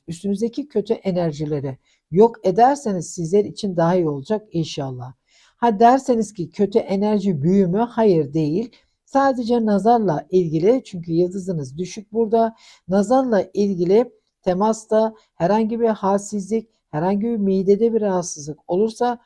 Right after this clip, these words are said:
bu nazarla ilgili olacaktır. Bir bardak suya güzel dualar okunup içilirse sizler için daha hayırlı olacak inşallah.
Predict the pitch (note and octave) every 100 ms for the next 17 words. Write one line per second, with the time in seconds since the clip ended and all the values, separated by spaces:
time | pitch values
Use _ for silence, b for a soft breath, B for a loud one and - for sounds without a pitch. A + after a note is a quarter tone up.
0 | _ - G#3 A#3 A3 F#3+ A3 A3+ F#3+ -
1 | E3 D3+ D3+ D3 E3 F#3+ G3 A3 G#3+ A#3
2 | A#3 - b b - C#4 A#3 G3+ F3 F3
3 | E3 - F#3 E3+ D#3 b b - F#3+ A#3+
4 | A#3 F3+ D#3+ D#3 D3+ D3+ E3+ E3 E3+ -
5 | - - A3 A3 B3 A#3+ A#3+ _ - G3
6 | F#3 A3+ G#3 G3+ G#3+ F#3+ F3+ E3 E3+ E3
7 | D3+ F3 E3+ C3+ G#3 G#3 D#3+ C#3 - C3+
8 | B2+ B2+